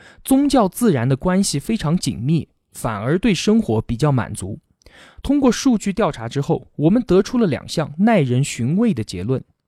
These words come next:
第一个结论：金钱确实可以带来快乐，但是有一定的限度，超过这个限度之后，效果就不明显了。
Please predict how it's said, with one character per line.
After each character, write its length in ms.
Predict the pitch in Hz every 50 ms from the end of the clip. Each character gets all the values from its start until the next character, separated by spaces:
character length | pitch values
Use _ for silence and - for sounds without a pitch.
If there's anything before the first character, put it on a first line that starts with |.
| _ _ _
第 160 | - 214 214
一 60 | 226 233
个 100 | 208 -
结 180 | - - 92 -
论： 180 | 92 92 - - _ _ _ _ - - - -
金 240 | - - 294 320 311
钱 240 | - - 160 165 190
确 240 | - - 311 277
实 200 | 180 - - 160
可 120 | - - 139
以 80 | 123
带 160 | 120 131 113 92
来 140 | 92 98
快 240 | - - 131 117 95
乐， 220 | - - - 127 _ _ _ _ _
但 180 | - 202 175 156
是 160 | - - 147
有 160 | 120 101 95
一 100 | 101 107
定 200 | 127 165 156 127
的 40 | 104
限 300 | 110 - - 185 131 101
度， 160 | 101 - - _ _ _ - _ - - - - -
超 240 | - - 269 277 294
过 160 | 233 254 208
这 140 | 175 202 170
个 80 | 143
限 200 | 139 - 196 160
度 160 | 139 135 123 110
之 120 | - 147
后， 280 | - - 165 - - _ _ _
效 240 | - - - 160 123
果 140 | 113 107 104
就 120 | 110 123
不 140 | 127 - 165
明 160 | 123 95 98
显 160 | 110 - 101 - -
了。 140 | - _